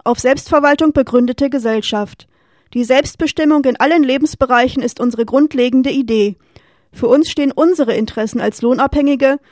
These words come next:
und dabei egal, ob als Lohnarbeiterin, Schüler, Schülerin, Erwerbslose, Studierende oder Rentnerinnen, im Mittelpunkt unserer Bemühungen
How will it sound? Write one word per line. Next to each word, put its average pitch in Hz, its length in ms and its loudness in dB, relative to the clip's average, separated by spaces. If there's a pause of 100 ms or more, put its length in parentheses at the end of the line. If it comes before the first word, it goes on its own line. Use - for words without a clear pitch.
(120)
und 233 160 -4
dabei 240 260 2
egal, 233 380 2
ob - 140 -2
als 208 200 -6
Lohnarbeiterin, 262 800 0
Schüler, 294 400 2
Schülerin, 269 600 0
Erwerbslose, 269 840 0
Studierende 277 720 2
oder 233 220 2
Rentnerinnen, 254 720 2 (260)
im 269 160 2
Mittelpunkt 320 480 0
unserer 254 260 2
Bemühungen 262 640 2